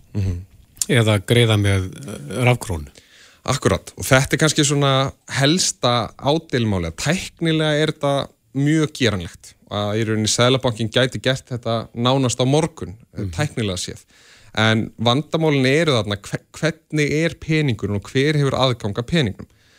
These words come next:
Speaker 1: Að okkar peningur er geymdur í bönkum og Seðlabankinn stendur á bak við alla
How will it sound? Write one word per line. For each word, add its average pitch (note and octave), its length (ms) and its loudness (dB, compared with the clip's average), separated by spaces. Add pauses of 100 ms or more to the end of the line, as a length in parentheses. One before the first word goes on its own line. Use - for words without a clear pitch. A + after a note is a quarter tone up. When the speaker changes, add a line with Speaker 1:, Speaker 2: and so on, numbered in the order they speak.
(260)
Speaker 1:
Að G2 200 0 (300)
okkar D3 340 0
peningur D3 440 0
er B2 60 -2
geymdur A#2+ 320 -2
í C#3 80 -2
bönkum A#2+ 400 -2 (260)
og G#2+ 260 0
Seðlabankinn C3 720 0
stendur B2+ 460 -2
á - 60 -10
bak C3 300 0
við A2+ 100 0
alla A#2+ 200 -2